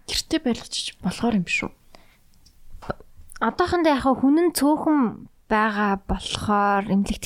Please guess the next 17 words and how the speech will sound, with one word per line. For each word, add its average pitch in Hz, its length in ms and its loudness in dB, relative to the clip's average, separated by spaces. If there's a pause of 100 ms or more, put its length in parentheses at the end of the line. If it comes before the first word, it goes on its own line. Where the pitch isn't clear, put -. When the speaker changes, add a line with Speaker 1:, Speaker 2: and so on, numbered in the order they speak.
Speaker 2:
твтүүлээд - 400 -2
байгаа 147 240 -2
хэл - 160 -8
та. - 160 -4
Тэгэхгүй - 240 -2
нөгөө 247 240 0
хүн 226 80 -4
чинь 202 80 0
гараа 208 240 2
тараагаа 202 320 0
явуул - 320 -6
яах - 160 -8
юм? - 60 -18 (2750)
Speaker 1:
Мгм. 185 560 -2 (160)
Яг 190 160 -2
нь. 196 280 -2 (120)
Speaker 2:
Гэтэ - 240 0